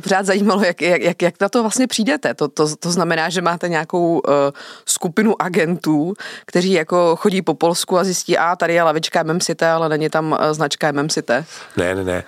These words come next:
Speaker 2: Eh, většinou to samozřejmě vědí ti naši obchodníci nebo ti naši, eh, distributoři, jo. Protože to je jejich trh, že jo, tak, tak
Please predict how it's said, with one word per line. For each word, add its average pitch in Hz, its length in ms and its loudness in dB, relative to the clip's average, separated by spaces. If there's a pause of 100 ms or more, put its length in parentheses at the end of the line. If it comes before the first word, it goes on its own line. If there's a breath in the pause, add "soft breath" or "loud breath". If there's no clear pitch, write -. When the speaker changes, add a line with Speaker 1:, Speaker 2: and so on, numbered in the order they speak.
(260 loud breath)
Speaker 2:
Eh, 95 480 0
většinou 107 400 -2
to 117 80 -4
samozřejmě 117 300 -2
vědí 110 280 -4
ti 113 180 -4
naši 101 240 -2
obchodníci 95 580 -4
nebo 95 200 -2
ti 107 120 -4
naši, 101 580 -4
eh, 90 220 0
distributoři, 85 800 -6 (100)
jo. 85 300 -2 (460 loud breath)
Protože 95 340 -4
to 104 100 -4
je 101 60 0
jejich 92 180 -4
trh, 90 300 -4
že 90 100 -4
jo, 87 180 0
tak, 87 160 -6 (100)
tak - 140 -8